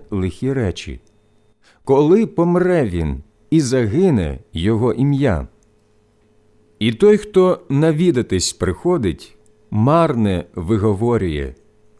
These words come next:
у серці своїм зло збирає і, вийшовши на двір, розголошує.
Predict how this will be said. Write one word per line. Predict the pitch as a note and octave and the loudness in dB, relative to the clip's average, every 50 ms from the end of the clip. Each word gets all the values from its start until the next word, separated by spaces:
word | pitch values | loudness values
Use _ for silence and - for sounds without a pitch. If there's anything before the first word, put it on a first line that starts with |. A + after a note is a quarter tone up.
| _ - | _ -4
у | A#2 A#2 | -2 -2
серці | A2 - - C3 C#3 D3+ D#3+ D3+ - - F3 | -2 -2 -2 -2 -2 -2 -2 -4 -6 -6 -6
своїм | E3 - - D3 D3+ D3+ D#3+ D#3+ D#3+ D#3 D3+ C#3 - _ _ _ _ | -6 -6 -6 -6 -4 -2 0 0 0 -2 -2 -6 -10 _ _ _ _
зло | - D#2 C#2+ D2 G2 A#2 D3 F3+ F3+ | -10 -8 -6 -4 -2 0 2 2 0
збирає | C3 G2 F2 F#2 G2+ G2 F#2+ F2+ E2+ D2+ C#2+ C2+ C2 B1+ - _ _ _ _ _ _ _ _ _ - | 0 -2 -4 -4 -2 -2 -2 -2 -4 -4 -6 -8 -10 -12 -18 _ _ _ _ _ _ _ _ _ -2
і, | C3 C3+ C3 | 0 0 0
вийшовши | A#2 A#2+ D#3 D3+ A#2+ F#2+ - - F#2 D#2 - - - F#2 F2 F2+ - - - | 2 2 0 0 0 0 -2 -4 -6 -8 -8 -8 -8 -6 -4 -6 -6 -4 -2
на | A2+ A2 A2 G#2 | 0 0 0 0
двір, | G2 G#2+ B2+ F3 G3+ G3 C#3 G2+ - - _ _ _ _ _ _ | -2 -4 -4 -2 -2 -2 -2 -4 -8 -18 _ _ _ _ _ _
розголошує. | - F#2+ F#2+ C3 F#3 E3 D#3 C#3+ F3 E3 C3+ A#2+ G#2 F2 - - - C#2 C2 C2+ C2 | -6 -2 0 0 -2 -2 -2 -2 0 0 2 2 0 0 -2 -6 -10 -10 -10 -10 -12